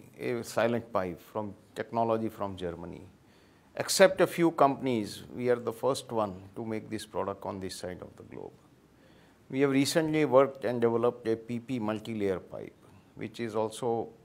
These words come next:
a very innovative product, and globally it has come for the first time. So Astral has always been innovating products, whether it is the pipes and now in the adhesives.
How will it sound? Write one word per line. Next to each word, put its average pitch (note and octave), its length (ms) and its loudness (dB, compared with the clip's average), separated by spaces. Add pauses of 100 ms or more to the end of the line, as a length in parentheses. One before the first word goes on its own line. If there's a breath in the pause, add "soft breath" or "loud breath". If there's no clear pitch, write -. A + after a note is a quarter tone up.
(200)
a A#2+ 60 -4
very C3+ 320 4
innovative C3 520 2
product, G#2+ 380 0
and A2 240 -4
globally A#2+ 400 2
it - 100 -10
has G#2+ 160 0
come F#2 220 -6
for - 160 -10
the - 200 -16
first - 200 -6
time. - 260 -8 (600 loud breath)
So - 280 -6
Astral F#3 600 0 (160)
has C#3 260 2
always D3 500 4
been D#3+ 220 0
innovating C3 600 2
products, G2+ 580 0
whether G#2+ 260 0
it A2+ 180 -4
is G#2 320 -6 (200)
the G2 80 -12
pipes A2+ 580 -4
and F2+ 220 -8
now F#2+ 240 -4
in G2+ 260 -8
the F#2+ 260 -6 (100)
adhesives. G#2 720 0